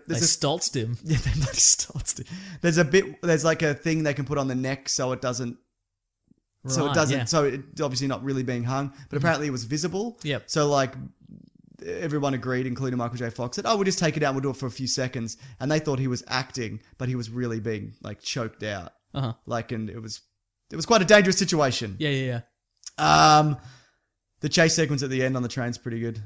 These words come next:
Speaker 2: I guess.
Speaker 1: Yep.
Speaker 2: The shootout's really awesome.
Speaker 1: Mm-hmm.
Speaker 2: How he overcomes his bloody being a chicken.
Speaker 1: That's right.
Speaker 2: He's just like, "Fuck this guy.
Speaker 1: Yeah.
Speaker 2: <laughs> Let's leave."
Speaker 1: Uh-huh.
Speaker 2: And the flying train's great.
Speaker 1: Yes, it is. Now, the,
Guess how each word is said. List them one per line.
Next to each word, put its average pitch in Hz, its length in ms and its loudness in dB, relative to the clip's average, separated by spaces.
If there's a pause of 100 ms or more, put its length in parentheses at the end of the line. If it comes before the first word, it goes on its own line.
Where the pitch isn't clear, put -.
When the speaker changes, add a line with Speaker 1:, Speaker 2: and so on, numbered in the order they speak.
Speaker 2:
I 120 80 -10
guess. 110 400 -8 (140)
Speaker 1:
Yep. 127 200 -8 (200)
Speaker 2:
The 131 60 -4
shootout's 135 400 2
really 123 200 -2
awesome. 117 500 -4
Speaker 1:
Mm-hmm. 151 380 0
Speaker 2:
How 123 160 4
he 120 160 -2 (320)
overcomes 131 480 0
his 113 140 -6
bloody 117 300 -2
being 113 260 -4
a 110 60 -4
chicken. 117 580 -6
Speaker 1:
That's 175 240 2
right. 185 260 0 (200)
Speaker 2:
He's 110 200 -6
just - 220 -6
like, 107 340 -8 (540)
"Fuck 147 180 -8
this 110 180 -6
guy. 101 340 -4 (280)
Speaker 1:
Yeah. 107 720 -10
Speaker 2:
<laughs> - 40 -14
Let's 135 240 -2
leave." 139 640 2
Speaker 1:
Uh-huh. 131 200 -2 (480)
Speaker 2:
And 151 260 4
the 151 60 2
flying 147 360 4
train's 127 380 -2
great. 104 500 -6 (240)
Speaker 1:
Yes, 135 240 2
it 139 80 0
is. - 420 -2 (600)
Now, 160 220 6
the, 165 560 4